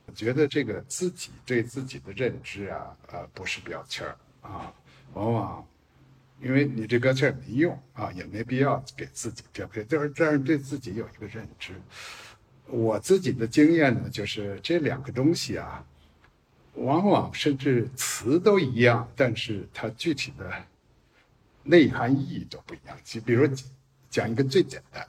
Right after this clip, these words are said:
我从内心来说，我当然我觉得是一个，我是一个中国文化长出来的人，可以说我是一个中国人。当然这个，这个是我一个自，自我的认同，我也很舒服，是吧？因为我这个母语是中文，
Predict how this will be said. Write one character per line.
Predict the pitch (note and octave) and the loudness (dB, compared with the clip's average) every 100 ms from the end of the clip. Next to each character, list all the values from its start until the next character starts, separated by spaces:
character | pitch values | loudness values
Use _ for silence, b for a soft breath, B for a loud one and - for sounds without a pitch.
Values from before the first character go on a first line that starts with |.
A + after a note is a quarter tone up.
| - | -10
我 | A2 G2 | -10 -8
从 | - G#2 B2 | -6 -4 2
内 | F3 F3 | 4 4
心 | - A#2+ | 2 -4
来 | A2 - | -4 -4
说， | - - - | -6 -8 -12
我 | - | -14
当 | - | -10
然 | F2+ E2+ C2+ | -10 -12 -14
我 | - | -16
觉 | D2 D#2 | -14 -14
得 | - | -12
是 | - - | -12 -12
一 | C#2 - | -14 -18
个， | - | -14
我 | - | -12
是 | - F2+ | -10 -10
一 | |
个 | - | -6
中 | A2+ A2 | -4 -4
国 | F#2+ E2+ | -4 -8
文 | E2+ F2+ | -10 -8
化 | G#2 F2 - b b b b b b _ - | -4 -4 -6 b b b b b b _ -2
长 | A2 - | 0 0
出 | - B2 | 0 2
来 | A2+ | 4
的 | A2+ | 2
人， | A2 - F#2 G2+ - | -2 -8 -12 -14 -12
可 | - | -8
以 | G#2+ | -4
说 | - G2+ F#2+ | -2 -2 -4
我 | F2 | -6
是 | - | -8
一 | E2+ | -8
个 | F#2+ - | -12 -4
中 | A#2 G2+ | -2 -2
国 | F#2 D#2 | -4 -12
人。 | - - _ _ _ _ _ _ _ _ _ _ _ _ - | -16 -20 _ _ _ _ _ _ _ _ _ _ _ _ 2
当 | D3 D#3 | 8 10
然 | |
这 | F3+ E3 | 8 6
个， | |
这 | C3 E3 E3 | 4 4 2
个 | A2 | 2
是 | - - | -2 -4
我 | - | -10
一 | |
个 | - A#2 | -6 -6
自， | - C#3+ | -2 -4
自 | C3 - D#3+ | -6 0 2
我 | - - | 2 -8
的 | |
认 | F2 G#2 - | -14 -12 -14
同， | - - | -18 -8
我 | G#2+ | -2
也 | C3 | -2
很 | C3+ | -4
舒 | - - C3+ | -8 -4 -4
服， | C3 - - | -4 -8 -12
是 | - | -14
吧？ | - - - b b b - | -12 -16 -18 b b b -4
因 | G2+ | -2
为 | |
我 | G2+ G2 - | -2 -4 -4
这 | G#2 | -6
个 | G#2+ F#2+ F#2 | -4 -6 -6
母 | G2+ A2+ B2 | 0 2 4
语 | - | 2
是 | - G#2+ | -2 -6
中 | - G2+ G2 | -8 -10 -10
文， | F2+ | -12